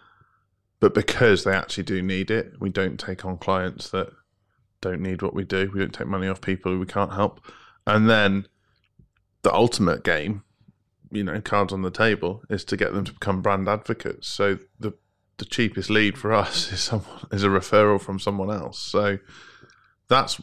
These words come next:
that's ultimate customer persuasion, that you sell some, you sell something to someone and it's such a good experience that then they sell it for you.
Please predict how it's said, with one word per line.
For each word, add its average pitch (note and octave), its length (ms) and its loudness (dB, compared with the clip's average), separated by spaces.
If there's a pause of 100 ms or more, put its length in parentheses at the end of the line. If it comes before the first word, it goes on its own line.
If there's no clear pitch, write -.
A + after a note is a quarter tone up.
that's - 320 0
ultimate G2 400 0
customer G2 360 0
persuasion, F#2+ 600 2
that D#2 120 -4
you A2+ 120 0
sell G2+ 220 2
some, G2+ 320 -4 (920)
you A#2+ 80 4
sell A#2 220 6
something G2 280 -2
to F#2+ 80 -8
someone F#2+ 400 0
and F2+ 120 -4
it's - 80 -6
such - 240 0
a - 40 -4
good G2+ 140 0
experience F2+ 640 0
that B1+ 80 -2
then F#2 220 0
they F#2+ 160 0
sell F2+ 240 -2
it - 100 -8
for F2+ 240 -2
you. C#2+ 200 -6